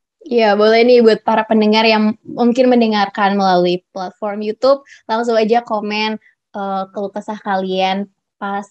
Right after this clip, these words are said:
eh, kuliah online tuh gimana, apakah, eh, dapet temennya dikit atau gimana, kayak gitu. Terus, Re, eh, tadi kita udah bahas vaksin. Sebelumnya gue mau nanya nih, kan, eh,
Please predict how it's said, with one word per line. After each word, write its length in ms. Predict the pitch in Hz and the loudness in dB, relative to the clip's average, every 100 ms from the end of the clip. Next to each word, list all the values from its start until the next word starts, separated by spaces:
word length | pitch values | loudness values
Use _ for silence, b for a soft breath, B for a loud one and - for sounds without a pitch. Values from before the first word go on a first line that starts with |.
| - | -12
eh, 240 | 220 196 196 226 | -6 -6 -4 -2
kuliah 400 | 214 208 208 214 | 0 0 -2 -4
online 320 | 220 214 220 240 | -4 -2 -2 -2
tuh 80 | |
gimana, 480 | 226 226 214 214 214 | 0 0 0 -2 -2
apakah, 560 | - - 214 - 214 220 B B B B - | -4 -6 -8 -4 -6 -6 B B B B -6
eh, 80 | 226 | -2
dapet 400 | 214 226 254 247 | 0 0 -2 -6
temennya 400 | 254 247 240 240 | -6 -4 -2 0
dikit 800 | 233 254 - 302 311 320 330 320 | 0 -2 -4 -2 0 0 0 -4
atau 240 | 233 226 208 | -6 -4 -2
gimana, 720 | 202 196 196 202 202 202 214 | -2 -4 -4 -6 -6 -6 -8
kayak 320 | - 180 185 | -8 -10 -10
gitu. 560 | 180 - 180 180 - - _ _ _ b b b b _ | -12 -10 -8 -8 -10 -14 _ _ _ b b b b _
Terus, 240 | 359 370 359 | -2 0 0
Re, 400 | 330 339 294 - | 2 2 0 -6
eh, 460 | _ - 240 220 214 | _ -4 -2 0 0
tadi 240 | 214 214 | 0 0
kita 240 | 226 233 | 0 2
udah 80 | 220 | 2
bahas 320 | 202 202 196 | 0 -2 -2
vaksin. 720 | 196 190 - 214 202 196 185 - _ _ _ _ | -6 -6 -6 -2 0 0 -4 -10 _ _ _ _
Sebelumnya 800 | - 247 240 226 240 247 269 269 | -8 -2 0 2 2 2 0 2
gue 160 | 262 | 2
mau 160 | 240 214 | 2 0
nanya 320 | 202 196 190 | -2 -2 -4
nih, 240 | 190 208 - _ _ - _ | -4 -8 -12 _ _ -20 _
kan, 320 | 285 302 294 - - _ - | -4 -4 -6 -12 -20 _ -8
eh, 480 | 214 208 208 202 | -4 -2 -2 -2